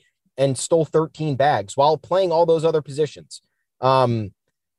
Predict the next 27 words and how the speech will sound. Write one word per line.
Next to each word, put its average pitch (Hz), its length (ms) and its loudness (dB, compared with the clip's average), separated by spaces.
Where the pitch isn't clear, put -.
and 143 360 2
now 214 420 2
you 165 140 2
look 220 160 0
at - 100 -4
the 156 60 -6
Yankees. 156 560 -2
The 143 80 -6
Yankees 170 340 0
need 214 200 -4
a - 20 -2
center 202 280 2
fielder. 143 360 2
They 151 140 -2
need 170 140 2
a 156 40 4
guy 160 240 2
who 180 140 -2
could 175 180 -8
be 175 140 -8
more 208 280 4
of 240 60 0
a 226 80 -6
utility 202 480 0
Swiss 185 320 -2
Army 185 280 2
knife 151 220 0